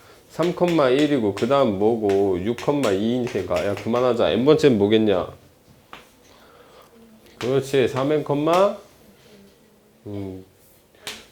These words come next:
미안해, 잘못 구했어. <laughs> 그치? 어, 쏘리, 내가 깝쳤어. N 플러스 일이죠, 그쵸?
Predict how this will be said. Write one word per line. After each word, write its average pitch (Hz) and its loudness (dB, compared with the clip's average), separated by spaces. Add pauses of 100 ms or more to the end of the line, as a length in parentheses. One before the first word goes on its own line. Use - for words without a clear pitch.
(120)
미안해, 101 -2
잘못 107 -4
구했어. 101 -4 (340)
<laughs> - -16
그치? 147 6 (500)
어, 92 -4
쏘리, 113 -2
내가 98 0
깝쳤어. 90 -6 (560)
N 123 0
플러스 151 -2
일이죠, 123 2
그쵸? 143 4